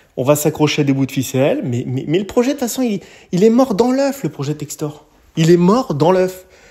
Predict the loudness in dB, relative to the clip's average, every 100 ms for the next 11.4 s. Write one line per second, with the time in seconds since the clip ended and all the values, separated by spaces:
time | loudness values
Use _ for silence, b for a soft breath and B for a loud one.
0 | b -6 -6 0 2 2 0 0 0 2
1 | 0 0 -2 -4 -6 -10 -10 -10 -2 -2
2 | -2 -4 -4 -4 -4 -6 -6 -4 -4 -4
3 | -8 -10 -10 -10 -8 -6 -6 -8 -14 -12
4 | -18 -12 -6 -4 -4 -4 -6 -10 -8 -6
5 | -6 -6 -2 -2 -2 B B B B B
6 | -2 2 4 4 2 2 0 0 0 -2
7 | -2 -4 -4 -6 -6 -4 -6 -8 -8 -6
8 | -6 -6 -6 -6 -6 -6 -4 -6 -6 -8
9 | -8 -8 -8 -10 -10 -10 -8 -6 -6 -6
10 | -10 -8 -8 -6 -2 -2 -2 -4 -4 -2
11 | -2 -2 -4